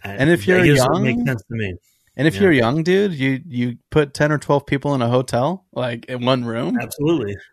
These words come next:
Speaker 1: Yeah.
Speaker 2: <laughs>
Speaker 1: Sleep
Speaker 2: There's
Speaker 1: on the
Speaker 2: no excuse
Speaker 1: floor.
Speaker 2: not to go. Yeah, it's, like, thirty bucks a person.
Speaker 1: Absolutely. So, I mean, personally, my hope is Vegas, just for the,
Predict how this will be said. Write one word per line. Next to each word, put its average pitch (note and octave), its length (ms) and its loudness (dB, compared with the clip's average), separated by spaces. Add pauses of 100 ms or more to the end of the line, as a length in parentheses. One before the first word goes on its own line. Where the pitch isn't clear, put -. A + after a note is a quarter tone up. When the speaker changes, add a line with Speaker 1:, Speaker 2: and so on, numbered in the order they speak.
(120)
Speaker 1:
Yeah. C3 200 0 (320)
Speaker 2:
<laughs> - 360 -16
Speaker 1:
Sleep C#3+ 140 -4
Speaker 2:
There's D3 140 4
Speaker 1:
on - 40 0
the D#3 60 2
Speaker 2:
no D#3 60 4
excuse D3+ 340 2
Speaker 1:
floor. - 100 -4
Speaker 2:
not - 80 -4
to C3 100 -6
go. C3+ 300 -2
Yeah, B2+ 240 -4
it's, A#2 140 -8
like, C3 180 -4
thirty C3 260 -2
bucks A#2+ 300 -4
a A2 60 -8
person. A2+ 580 -6 (960)
Speaker 1:
Absolutely. G#2 600 -2
So, G#2+ 500 2 (100)
I C3 60 -8
mean, A2+ 400 -2 (800)
personally, C3 540 2
my F#2+ 160 -2
hope F2+ 180 -6
is F2+ 120 -8
Vegas, F2 420 -6
just - 320 -4
for G2 120 -6
the, E2+ 300 -10